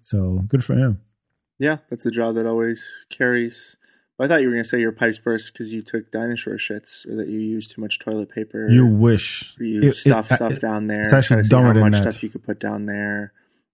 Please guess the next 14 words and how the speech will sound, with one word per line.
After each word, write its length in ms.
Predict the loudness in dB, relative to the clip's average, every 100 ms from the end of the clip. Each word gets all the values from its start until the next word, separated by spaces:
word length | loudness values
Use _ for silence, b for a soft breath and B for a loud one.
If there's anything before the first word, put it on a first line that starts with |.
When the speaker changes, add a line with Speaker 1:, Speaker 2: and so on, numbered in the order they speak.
| _
Speaker 2:
Like, 100 | -10
that's 180 | -10 -8
a 40 |
lot 240 | -6 -4
of, 260 | -2 -4 -6 _ _ _ _
that's 220 | -14 -10
so 140 | -8 -6
much. 340 | -6 -8 -10
And 100 | -10
then 120 | -10
you 80 | -8
would 120 | -10 -10
try 200 | -12 -10
to 340 | -10 -12